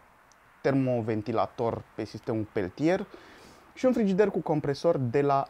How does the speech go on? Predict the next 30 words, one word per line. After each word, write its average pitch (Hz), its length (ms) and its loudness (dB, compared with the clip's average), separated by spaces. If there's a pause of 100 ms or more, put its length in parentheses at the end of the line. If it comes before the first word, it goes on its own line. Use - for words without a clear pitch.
Engel. 110 440 -2 (800)
Vreau 139 160 0
să 156 120 -2
le 151 80 4
comparăm 143 520 -4 (420)
prin 151 200 0
prisma 196 380 -2
a 165 200 -4
patru 180 320 -2
criterii: 131 580 -6 (340)
cost 180 200 -6
de 165 100 0
achiziție, 147 720 -2 (200)
cost 196 220 -6
per 160 180 0 (200)
use 139 200 -2
și 131 100 -6
durată 120 340 -2
de 101 120 -4
viață, 156 560 -2 (380)
consum 170 600 -2 (180)
și - 420 -4 (140)
performanțe. - 720 -4 (920)
Ca 143 120 -2
să - 60 -8
facem 185 260 2
totul 147 280 -2
fun, 190 360 -4 (300)
fiecare 190 360 0
categorie 151 800 0